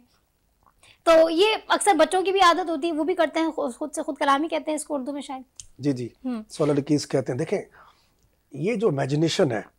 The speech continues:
Speaker 1: हम्म।
Speaker 2: ये आपकी पावर है।
Speaker 1: बिल्कुल।
Speaker 2: मैं आपको एक बात बताऊं, मैं, अ, सीक्रेट, ये, अ, अ, सीक-, सीक्रेट की तलाश में था, बहुत सारी सी-, मेरी जिंदगी का एक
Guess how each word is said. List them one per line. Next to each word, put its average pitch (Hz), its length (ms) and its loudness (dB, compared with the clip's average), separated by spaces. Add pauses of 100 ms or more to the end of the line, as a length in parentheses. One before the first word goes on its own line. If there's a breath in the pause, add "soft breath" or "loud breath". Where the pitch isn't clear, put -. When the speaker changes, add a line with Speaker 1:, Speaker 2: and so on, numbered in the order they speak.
(160)
Speaker 1:
हम्म। 240 260 -6 (240)
Speaker 2:
ये 147 120 2
आपकी 175 220 0
पावर 104 340 -2
है। - 160 -20 (260)
Speaker 1:
बिल्कुल। 226 280 -10 (260)
Speaker 2:
मैं 175 80 -2
आपको 175 220 0
एक 151 120 0
बात 139 160 2
बताऊं, 151 200 -2
मैं, 139 360 -2
अ, 120 40 -4
सीक्रेट, 139 500 -6
ये, 135 500 -4
अ, 127 220 -6 (220)
अ, 123 160 -8 (140)
सीक-, - 460 -8
सीक्रेट 151 340 -2
की 151 80 -2
तलाश 139 340 2
में 143 100 -4
था, 139 140 0
बहुत 127 260 -6
सारी 143 140 0
सी-, 139 200 -8
मेरी 135 440 -4
जिंदगी 139 280 -2
का 135 120 2
एक 127 100 -6